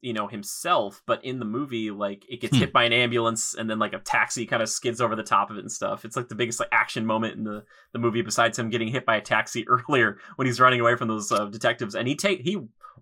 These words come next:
Speaker 1: rolls it off like a champ. Like, he gets hit by it, and he's just like, "Nope, I'm gonna keep going."
Speaker 2: <laughs>
Speaker 1: Um,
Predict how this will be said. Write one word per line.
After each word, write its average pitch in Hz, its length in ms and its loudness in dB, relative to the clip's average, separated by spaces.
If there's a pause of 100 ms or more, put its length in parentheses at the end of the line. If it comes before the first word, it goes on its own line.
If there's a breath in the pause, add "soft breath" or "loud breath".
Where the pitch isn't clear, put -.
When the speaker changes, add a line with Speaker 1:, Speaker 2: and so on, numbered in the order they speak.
Speaker 1:
rolls 135 260 4
it 127 60 6
off 131 180 8
like 110 100 0
a - 40 -16
champ. 127 400 -2
Like, 135 140 2
he 151 100 2
gets 175 160 6
hit 165 160 2
by 160 120 8
it, - 40 6
and 135 60 0
he's 156 180 4
just 131 160 -2
like, 107 240 -2
"Nope, 117 520 -2
I'm 160 160 -2
gonna 185 140 2
keep 185 160 -4
going." 147 280 4
Speaker 2:
<laughs> 110 320 -4
Speaker 1:
Um, 120 500 6